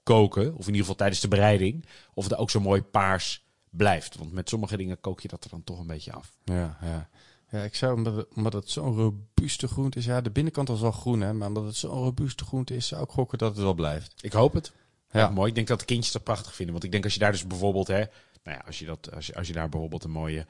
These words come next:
Speaker 1: stampot van maakt en je doet dat bijvoorbeeld met de aardappels en zo, nou, hè, mooi onderwerp van de dag, aardappel. Ehm, dan zou het wel eens een beetje roze kunnen worden. Ik denk dat de kinderen dat echt, eh, geweldig vinden.
Speaker 2: Ja, en je hebt, je hebt natuurlijk ook, ja goed, ik, ik ben daar zelf, ik, ik vind daar qua smaak,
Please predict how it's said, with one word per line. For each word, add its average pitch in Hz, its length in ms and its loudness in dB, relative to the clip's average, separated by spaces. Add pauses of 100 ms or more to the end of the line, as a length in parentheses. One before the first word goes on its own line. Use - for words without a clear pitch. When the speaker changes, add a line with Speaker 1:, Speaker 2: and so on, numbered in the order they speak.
(120)
Speaker 1:
stampot 92 460 -2
van 85 140 -6
maakt 85 320 -6
en 82 80 -8
je 80 60 -6
doet 80 120 -12
dat 87 120 -4
bijvoorbeeld 80 320 -10
met - 100 -12
de - 60 -18
aardappels 82 380 -8
en 85 80 -8
zo, 87 180 -8
nou, 78 140 -14
hè, 85 200 -12
mooi 80 260 -10
onderwerp 82 280 -6
van 85 140 -10
de 78 60 -8
dag, 87 180 -6
aardappel. 90 420 -10 (400)
Ehm, 107 360 4 (1040)
dan 110 160 2
zou 117 140 6
het 107 80 4
wel 110 100 2
eens 98 80 0
een 101 60 -2
beetje 98 200 2
roze 95 300 2
kunnen 78 180 -6
worden. 73 180 -10
Ik 87 60 -6
denk 85 100 -8
dat 87 100 -8
de - 60 -14
kinderen 85 300 -4
dat 82 180 -6
echt, - 260 -10
eh, 73 80 -6
geweldig 65 400 -10
vinden. - 260 -20 (380)
Speaker 2:
Ja, 101 280 4
en 95 60 4
je 98 60 4
hebt, 101 180 0
je - 60 -16
hebt 98 140 0
natuurlijk 101 340 -2
ook, 101 160 0
ja 92 140 2
goed, 87 160 -2
ik, 76 140 -8
ik 80 160 -12
ben 80 140 -2
daar 78 100 -2
zelf, 78 240 -4
ik, - 280 -12
ik - 160 -16
vind 76 140 -4
daar 76 80 -4
qua - 160 -4
smaak, 87 480 0